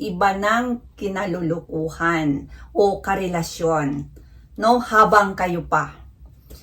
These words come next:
Pero tandaan, hindi ito hundred percent na tama o tsak. Kaya bibigyan lang ko lang po kayo ng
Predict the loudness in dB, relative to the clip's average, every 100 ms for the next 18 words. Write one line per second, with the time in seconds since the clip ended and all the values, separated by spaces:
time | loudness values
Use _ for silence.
0 | -20 -2 2 2 2 -2 0 0 2 4
1 | 6 6 4 2 0 0 0 2 2 6
2 | 6 4 4 2 2 -2 -2 -2 -4 0
3 | 2 2 2 2 2 -4 -6 -2 0 0
4 | -6 -20 -20 -20 -20 -20 -20 -20 -20 -4
5 | -2 2 4 4 2 -2 -16 -20 -18 -6
6 | -2 0 0 4 6 6 4 -2 2 4
7 | 4 2 -6 -6 -2 2 4 4 4 2
8 | 0